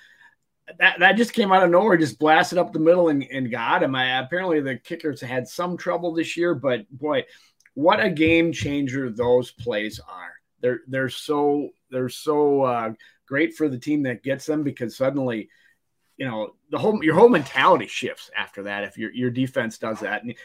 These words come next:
and you got half the field taken away, you, you're right down there in, in scoring position. But it was just at the right time, a great play, and good on Josh Metellus,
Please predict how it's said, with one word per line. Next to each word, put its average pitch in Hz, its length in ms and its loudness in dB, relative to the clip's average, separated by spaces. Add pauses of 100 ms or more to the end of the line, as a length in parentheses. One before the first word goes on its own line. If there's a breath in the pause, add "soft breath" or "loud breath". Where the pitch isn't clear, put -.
(120 soft breath)
and 185 120 -2
you 160 80 2
got 139 200 0
half 135 260 2
the 127 80 -8
field 156 400 -2
taken 127 300 -6
away, 113 160 -6
you, 120 160 -4
you're 120 320 -4
right 127 200 0
down 127 240 -2
there 127 200 0
in, 117 100 -4 (300 soft breath)
in 131 100 -4
scoring 139 380 -4
position. 110 480 -8
But 117 160 -4
it 120 100 -4
was 123 200 -4
just 131 300 -4
at 123 140 -4
the 104 100 -8
right 143 280 -2
time, 143 400 -2
a - 20 -8
great 123 320 -2
play, 120 300 2
and 104 140 -4 (460)
good 147 140 0
on 143 220 0
Josh 127 360 -2
Metellus, 131 560 -4